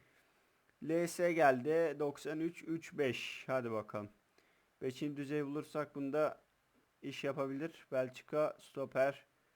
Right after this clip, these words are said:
Evet, umarım beşinci düzeydir. Vertonghen üçüncü düzey ya. Bunun var ya, beşi gelseydi harbiden iyiydi ya. Tüh.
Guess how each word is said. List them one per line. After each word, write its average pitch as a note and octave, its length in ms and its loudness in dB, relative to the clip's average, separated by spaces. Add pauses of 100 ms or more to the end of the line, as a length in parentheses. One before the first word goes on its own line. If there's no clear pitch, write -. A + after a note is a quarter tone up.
(480)
Evet, A#2+ 280 -8
umarım B2 380 -4
beşinci B2 720 -4
düzeydir. A#2 560 -4
Vertonghen B2+ 680 -4 (120)
üçüncü B2+ 460 -6
düzey A2 280 -4
ya. G#2 240 -2
Bunun D3 260 -2
var D3+ 160 8
ya, B2+ 140 4
beşi C#3 260 -2
gelseydi C#3+ 500 4
harbiden C3+ 480 6
iyiydi A2+ 300 -2
ya. A#2 280 -6 (1040)
Tüh. C3+ 180 0